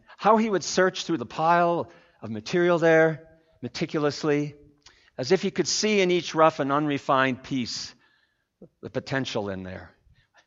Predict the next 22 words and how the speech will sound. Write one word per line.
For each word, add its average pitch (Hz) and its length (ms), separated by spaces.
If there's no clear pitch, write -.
what 123 160
it - 100
could 143 200
become, 127 520
and 110 220
where 143 640
it 131 140
would 120 180
best 117 360
fit - 500
to - 140
perfection. 101 580
Now, 156 140
not 175 240
every 208 200
piece - 360
of 185 100
stone 151 540
down 117 300
there 104 420
was 143 260
usable. 156 460